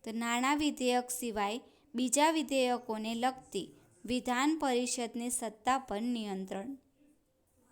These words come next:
અનુચ્છેદ એકસો અઠ્ઠાણુંમાં શું જોગવાઈ છે? તો નાના વિધેયક અંગે ખાસ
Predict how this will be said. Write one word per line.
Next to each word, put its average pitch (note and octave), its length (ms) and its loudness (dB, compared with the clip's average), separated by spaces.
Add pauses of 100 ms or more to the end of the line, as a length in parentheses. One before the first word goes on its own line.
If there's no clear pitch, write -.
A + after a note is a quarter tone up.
(560)
અનુચ્છેદ C#4+ 540 2
એકસો D#4+ 320 0
અઠ્ઠાણુંમાં B3+ 680 0
શું D4 280 -2
જોગવાઈ G#3+ 520 -2
છે? - 360 -4 (580)
તો A3 100 -8
નાના A3+ 460 0
વિધેયક A3 560 -2
અંગે G3+ 400 -4
ખાસ C4 460 -4